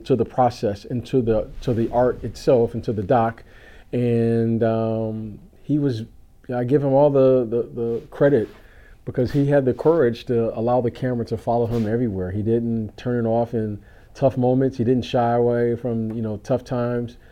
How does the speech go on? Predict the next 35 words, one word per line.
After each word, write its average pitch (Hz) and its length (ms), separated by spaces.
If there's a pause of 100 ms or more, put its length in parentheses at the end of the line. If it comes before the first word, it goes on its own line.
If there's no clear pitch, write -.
(380)
And, 113 460
uh, 113 320
he 127 160
really 127 540 (400)
did 135 100
a 113 60
very 143 220
nice 131 260
job 120 460
with 110 280
saying, 113 280
"You 120 100
know 123 120
what, 139 300 (140)
let's 107 160
keep - 240
that 127 160
camera 123 320
rolling 113 440 (200)
all 113 160
the 110 100
time." 117 480
And, 107 240
um, 110 360 (580)
and 107 120
hopefully, 127 760
you 123 100
know, 117 100
people 135 300
will 117 120
get 117 140
a 117 40
chance 120 300
to 113 80
see 120 420